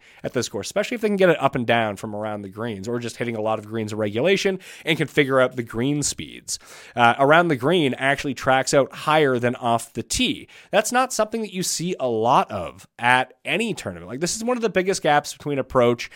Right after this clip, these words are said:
and off the tee that you're gonna find at any tournament all season long. So it does bring a lot of the field into play.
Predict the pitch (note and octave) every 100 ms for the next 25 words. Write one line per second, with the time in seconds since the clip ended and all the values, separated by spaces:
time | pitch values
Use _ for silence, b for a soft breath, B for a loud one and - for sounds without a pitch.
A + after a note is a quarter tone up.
0 | B B B B2 B2 A#2+ A2+ A2+ A#2+ -
1 | G#2+ A#2 A2+ A#2+ B2 B2+ A#2+ A#2 A#2 -
2 | A#2+ B2 A#2 A2+ G#2+ G#2+ - - G#2+ G#2+
3 | - A2 G#2 F#2+ F2+ F2+ D#3+ E3+ A#3+ B3
4 | F#3 F3+ F3+ C3+ B2+ C3 C3+ B2+ A#2 C3
5 | A2+ A2 A2 D#3 D3+